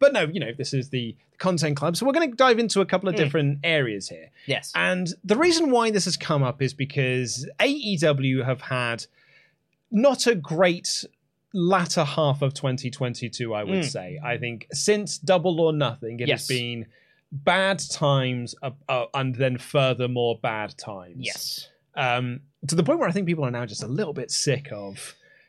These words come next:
Speaker 2: Yeah.
Speaker 1: like, when Brawl Out happened,
Speaker 2: Mm.
Speaker 1: it was, like, the biggest news, and it was, like, any video you did about that was getting, like,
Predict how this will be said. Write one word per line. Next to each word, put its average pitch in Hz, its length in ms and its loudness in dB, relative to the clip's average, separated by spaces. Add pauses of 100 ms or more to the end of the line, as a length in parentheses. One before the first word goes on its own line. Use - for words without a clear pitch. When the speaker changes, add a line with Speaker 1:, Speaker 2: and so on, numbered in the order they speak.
(160)
Speaker 2:
Yeah. - 100 -12 (320)
Speaker 1:
like, 196 380 2
when 269 340 4
Brawl 190 360 4
Out 165 220 2
happened, 202 440 -2
Speaker 2:
Mm. 151 260 -6
Speaker 1:
it 151 80 2
was, 151 160 0
like, 143 200 0
the 143 140 4
biggest 143 540 0
news, 131 400 0
and 143 80 -2
it 120 60 -4
was, 123 180 -6
like, 113 420 -8 (380)
any 135 240 2
video 127 320 2
you 123 160 -2
did 127 160 -2
about 120 320 -2
that 127 220 -2
was 113 140 -10
getting, 110 180 -8
like, 110 160 -8